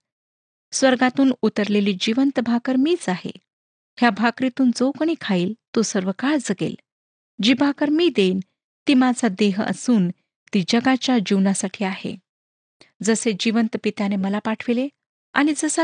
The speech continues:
पित्यामुळे मी जगतो, तसे जो मला खातो, तोही माझ्यामुळे जगेल." मत्तेकृ शुभवर्तमान सव्वीसावा अध्याय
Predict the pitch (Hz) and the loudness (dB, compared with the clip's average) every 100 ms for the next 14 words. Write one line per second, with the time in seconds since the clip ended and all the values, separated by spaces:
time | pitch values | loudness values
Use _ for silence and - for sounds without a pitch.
0 | - 254 285 269 285 285 247 208 - 202 | 0 -2 0 0 0 2 2 2 0 -4
1 | - 185 190 - _ _ _ _ - 269 | -2 -4 -4 -6 _ _ _ _ 0 0
2 | - 214 180 - 208 254 349 - 190 - | 2 2 2 0 0 2 0 0 -4 -2
3 | 185 - 233 220 240 202 185 - 196 196 | -2 0 -2 0 0 2 0 0 0 0
4 | 185 202 170 - - _ _ _ _ _ | -2 -4 -6 -8 -12 _ _ _ _ _
5 | _ _ _ _ _ _ 294 - 370 - | _ _ _ _ _ _ -2 2 2 4
6 | - - 254 240 226 233 233 233 - - | 4 2 0 0 0 0 2 2 0 -2
7 | 196 196 185 185 175 185 - 247 | 0 -2 -2 -2 -2 -4 -2 -2